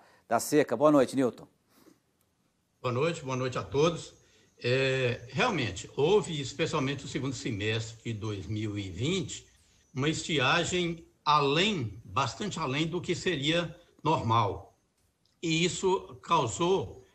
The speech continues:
Speaker 2: e foi num período em que a planta define a sua produção, porque é a época de florada do cafezal, né? E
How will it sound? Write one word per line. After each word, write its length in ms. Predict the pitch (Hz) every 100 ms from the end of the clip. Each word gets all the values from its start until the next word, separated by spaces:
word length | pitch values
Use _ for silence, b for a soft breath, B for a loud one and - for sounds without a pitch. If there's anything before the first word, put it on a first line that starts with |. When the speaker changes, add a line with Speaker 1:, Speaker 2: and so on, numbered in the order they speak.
| -
Speaker 2:
e 80 |
foi 200 | 135 190
num 100 | 196
período 460 | 190 180 147 196 151
em 60 | 147
que 140 | 156
a 80 | 131
planta 360 | 117 143 -
define 500 | 127 180 147 - 202
a 60 | 170
sua 200 | - 117
produção, 540 | 139 143 185 - 170
porque 220 | 226 - 151
é 40 |
a 80 | 127
época 280 | 131 123 117
de 360 | 107 113 104 B B _
florada 600 | - 135 113 127 185 160
do 120 | 113
cafezal, 800 | 120 117 131 117 131 - - _ _ -
né? 320 | 120 156 b b b _
E 460 | 170 208 254 247